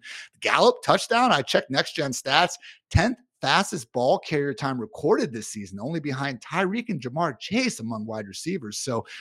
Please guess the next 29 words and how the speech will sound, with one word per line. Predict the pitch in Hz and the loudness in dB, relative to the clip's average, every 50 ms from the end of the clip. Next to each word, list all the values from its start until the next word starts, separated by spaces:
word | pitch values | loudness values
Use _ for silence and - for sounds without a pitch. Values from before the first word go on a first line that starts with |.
| - - - | -10 -4 -4
good | 165 160 | -4 -2
to | 156 | -2
see | - - 165 | -2 -2 -2
Gallup | 147 113 127 123 156 214 202 - | -2 0 2 2 2 2 2 0
apparently, | 123 - - 120 120 123 117 113 120 117 | -6 -8 -4 -4 -2 -2 -2 -4 -4 -4
you | 113 110 | -4 -4
know, | 104 104 110 104 _ | -6 -6 -8 -8 _
feeling | - 120 117 113 110 104 - | -8 -6 -6 -4 -6 -8 -6
good | - 110 117 120 120 | -4 -2 -2 -2 -2
following | - - 120 110 120 117 117 110 107 110 | -4 -4 -4 -2 -2 -2 -2 -2 -4 -2
obviously | 104 107 107 107 107 - 113 | -2 -2 -2 -2 -4 -4 -4
all | 107 104 110 | -2 -2 -2
these | 101 104 90 - | -2 -4 -8 -4
lower | 113 110 110 104 101 104 | -4 -2 0 0 0 0
leg | 104 110 123 131 131 120 - - - - - - _ - | 2 2 2 2 2 -2 -6 -14 -18 -18 -18 -12 _ 2
injuries | 185 185 160 165 175 180 185 175 180 | 2 4 6 8 8 8 8 8 6
over | 170 165 165 156 | 4 4 4 4
the | 165 151 151 | 4 2 0
years. | 143 139 156 185 202 214 226 214 - - | 0 4 6 8 8 8 8 6 2 -2
And | - 175 202 226 233 262 - 180 | 0 2 2 2 2 0 0 4
yeah, | 208 247 294 311 | 4 6 6 6
Dwayne, | 247 143 170 202 247 240 202 | 4 4 2 4 4 4 6
everything | 254 302 349 330 240 233 233 233 | 6 4 4 4 4 4 4 4
was | 226 202 156 - | 2 2 2 2
great | - 202 226 233 190 - - - _ _ _ _ _ _ _ _ _ _ _ _ _ - | 6 8 8 8 8 6 2 -8 _ _ _ _ _ _ _ _ _ _ _ _ _ -18
except | - - - 151 - _ _ | -14 -10 -10 -10 -10 _ _
for | 98 90 - | -20 -20 -20
Tony | - - 104 104 110 110 117 123 | -18 -12 -10 -8 -6 -6 -6 -8
Pollard. | 117 - 107 90 80 80 80 82 85 | -10 -12 -16 -16 -16 -16 -18 -20 -20